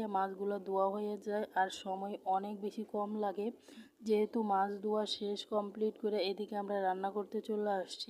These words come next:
এখন এই পেঁয়াজগুলো একটু তেল দিয়ে সুন্দর করে একটু নরম করে দিয়ে দিছি। একটু পরিমাণ মতো মশলা, যা যা মশলা লাগে এগুলোর মধ্যে এখন আমরা লাউ শাকগুলো রান্না করব। লাউ শাক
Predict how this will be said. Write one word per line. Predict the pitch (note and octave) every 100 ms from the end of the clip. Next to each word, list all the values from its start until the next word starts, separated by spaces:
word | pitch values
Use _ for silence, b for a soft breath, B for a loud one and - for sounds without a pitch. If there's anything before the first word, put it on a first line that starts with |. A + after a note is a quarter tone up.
| A3
এখন | G3+ G3 G#2 G#3+ - B B B B -
এই | G3+ G#3+
পেঁয়াজগুলো | G#3 A3+ A3+ A#3 G#3+ A#3 A3 A3
একটু | G3 G3 - A3+ A3+ G#3+ -
তেল | G#3+ G#3 G3
দিয়ে | A3 G#3+
সুন্দর | A3 G3+ G3+
করে | G3+ G#3+
একটু | G#3+ A3
নরম | G3+ G3 G3 G#3+
করে | A3 A3 G#3
দিয়ে | G3+ G3
দিছি। | A3 G#3 A3+ G3
একটু | F#3+ - G#3+
পরিমাণ | - G#3 G#3+ G#3+ G#3+
মতো | G#3+ A3 G3+
মশলা, | F#3 F#3 F3+ - G3+ G3 G#3+
যা | - F#3+
যা | F#3 G3+
মশলা | G3 F#3 - G#3
লাগে | G3+ F#3 G#3
এগুলোর | F#3+ F#3 G3 G3
মধ্যে | G3 F#3+ G#3 -
এখন | F3+ G3
আমরা | G3 G3
লাউ | F#3+ F#3
শাকগুলো | F3+ G3+ F#3 G3+ G3
রান্না | F#3+ F3+ F3+
করব। | F3+ F3+ G#3+ - B B B B G#3
লাউ | G3 F#3+
শাক | F#3+ G#3+